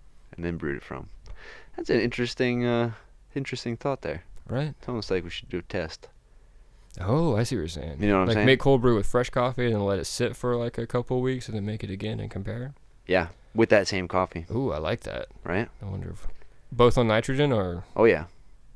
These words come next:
Speaker 2: Ooh.
Speaker 1: Keep all variables the same.
Speaker 2: Nice.
Speaker 1: Yeah.
Speaker 2: I'd be all about that.
Speaker 1: Right? It's pretty easy to do. You can do it in a couple mason jars.
Speaker 2: Mm-hmm.
Speaker 1: Yeah.
Speaker 2: Wait, how are you gonna put that tiny amount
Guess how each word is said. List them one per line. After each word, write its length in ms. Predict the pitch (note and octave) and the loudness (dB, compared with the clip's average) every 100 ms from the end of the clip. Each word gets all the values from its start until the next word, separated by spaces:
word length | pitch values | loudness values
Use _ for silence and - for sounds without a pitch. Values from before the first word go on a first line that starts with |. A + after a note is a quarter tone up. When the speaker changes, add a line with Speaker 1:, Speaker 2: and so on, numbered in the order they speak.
| - - | -20 -16
Speaker 2:
Ooh. 100 | - | -12
Speaker 1:
Keep 160 | C2+ G#2 | -4 6
all 220 | G2 A2 | 8 8
variables 500 | G#2 G2+ G2 F#2 E2+ | 8 4 4 2 -2
the 60 | F2 | -4
same. 260 | F#2 D#2 D#2 - - - | -4 -6 -8 -16 -16 -8
Speaker 2:
Nice. 460 | - - - - F#2 | -8 -6 -6 -4 -2
Speaker 1:
Yeah. 340 | F2 F2 D#2 - - - - - | 0 0 -2 -6 -18 -18 -18 -14
Speaker 2:
I'd 140 | - | -8
be 100 | - | -4
all 180 | F2+ G#2 | -2 -2
about 320 | G#2+ C3+ C3+ | -2 -4 -4
that. 220 | D3 D3+ | -4 -4
Speaker 1:
Right? 240 | G2+ B2+ - - - - | 0 0 -2 -10 -20 -12
It's 120 | - - | -10 -4
pretty 200 | E3+ D3 | 0 2
easy 180 | C3 | 2
to 40 | A2+ | 0
do. 80 | C#3+ | 0
You 100 | G#2+ | -2
can 80 | G#2 | 2
do 100 | A#2+ | 2
it 40 | |
in 40 | G#2 | 4
a 40 | |
couple 220 | A2 G#2 | 2 2
mason 260 | G2+ G#2 - | 2 0 0
jars. 320 | D#2 C2+ - - | 0 0 -4 -6
Speaker 2:
Mm-hmm. 280 | - G#2+ B2 C#3 - - - | 0 2 2 -2 -8 -12 -12
Speaker 1:
Yeah. 220 | G2+ F#2 F#2 - - - - | -6 -6 -8 -14 -20 -20 -4
Speaker 2:
Wait, 160 | C#3+ F#2+ | 0 2
how 100 | A#2 | 2
are 40 | |
you 60 | C3 | 2
gonna 160 | A2 | 0
put 320 | - A2+ G2+ - | 0 0 0 -4
that 180 | G#2+ | -8
tiny 260 | - G#2+ F#2+ | -4 -4 -4
amount 380 | F#2 F#2+ F2+ | -4 -4 -6